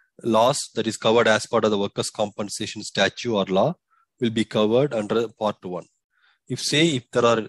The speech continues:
scenarios that are not covered under the workers' compensation law or statute, that will be covered under employer's liability insurance.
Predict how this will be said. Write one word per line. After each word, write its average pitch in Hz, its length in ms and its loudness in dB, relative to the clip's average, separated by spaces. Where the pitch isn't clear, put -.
scenarios 123 840 -2
that 117 100 -2
are 110 80 2
not 113 300 2
covered 117 320 4
under 107 240 -4
the 104 140 -6
workers' 104 320 -8
compensation 107 640 -8
law 104 320 0
or 101 160 -2
statute, 139 520 -2
that 117 140 0
will 120 100 2
be 120 140 0
covered 113 340 2
under 107 260 -2
employer's 104 680 -2
liability 98 480 -4
insurance. 85 640 -16